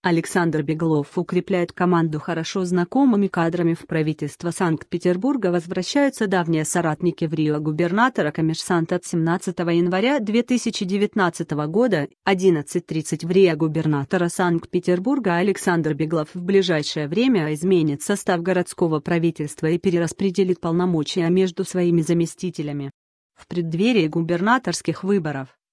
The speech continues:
пройдут в сентябре, ключевые посты в команде господина Беглова займут работавшие вместе с ним чиновники, в том числе начинавший карьеру в Смольном при Владимире Путине.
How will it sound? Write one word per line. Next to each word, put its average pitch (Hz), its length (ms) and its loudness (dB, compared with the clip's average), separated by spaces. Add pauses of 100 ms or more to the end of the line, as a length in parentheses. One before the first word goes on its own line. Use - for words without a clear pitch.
пройдут 165 420 0
в - 40 -14
сентябре, 170 640 -2 (220)
ключевые 180 520 0
посты 165 480 -2
в - 120 -12
команде 185 500 2
господина 165 580 0
Беглова 170 480 0
займут 160 460 0
работавшие 185 640 0
вместе 190 440 0
с - 180 -6
ним 170 180 4
чиновники, 151 760 0 (200)
в - 100 -16
том 202 200 4
числе 185 380 0
начинавший 185 640 2
карьеру 185 480 0
в - 80 -8
Смольном 180 460 2
при - 140 -2
Владимире 165 580 0
Путине. 143 560 -4